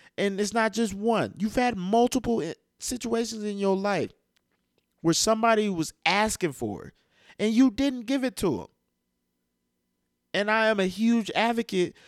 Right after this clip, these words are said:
of giving people the energy that they looking for. I am a huge advocate of truly believing in karma has no expiration date. That you don't have to enact your revenge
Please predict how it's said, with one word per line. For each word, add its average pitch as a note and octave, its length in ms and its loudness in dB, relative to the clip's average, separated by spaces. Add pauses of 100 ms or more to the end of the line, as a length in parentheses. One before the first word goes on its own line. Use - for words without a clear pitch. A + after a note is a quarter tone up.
(140)
of F3 220 2
giving G#3+ 320 0
people G3+ 320 -4
the - 160 -2
energy G#3+ 560 -2
that G3 240 -2
they G3 140 0
looking F3+ 320 -2
for. C3 440 0 (380)
I F#3+ 120 -2
am F#3+ 100 0
a F3+ 40 -2
huge G3 300 2
advocate F#3 520 0
of C#3+ 260 0 (400)
truly B3 460 4
believing G3 500 -2
in A#2 320 -4 (420)
karma F#3+ 380 2
has F#3 320 -2
no F3+ 160 0
expiration F3+ 720 -4
date. A#2 260 -4 (880)
That F3 220 2
you G3+ 100 0
don't G3+ 220 4
have G3+ 260 -2
to F#3+ 260 -6
enact G3 420 -2
your G3 140 4
revenge F#3+ 760 -2